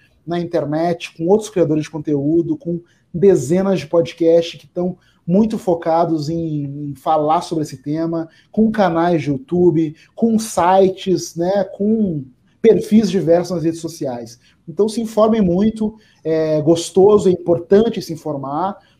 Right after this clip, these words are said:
pra vocês entenderem o que é a nossa luta e por que a gente tá conversando e falando tanto sobre isso. E, ademais, é só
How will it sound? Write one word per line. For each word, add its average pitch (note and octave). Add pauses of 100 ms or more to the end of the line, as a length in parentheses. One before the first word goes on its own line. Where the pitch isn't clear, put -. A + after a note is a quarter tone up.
(140)
pra E3+
vocês E3+
entenderem E3+
o E3+
que G3
é F#3+
a F3+
nossa F3
luta E3
e F3
por -
que F3
a F3
gente E3+
tá E3 (360)
conversando F#3
e F3+
falando F#3
tanto F#3+
sobre E3+
isso. A#2+ (520)
E, E3+
ademais, G3
é D#3
só D3+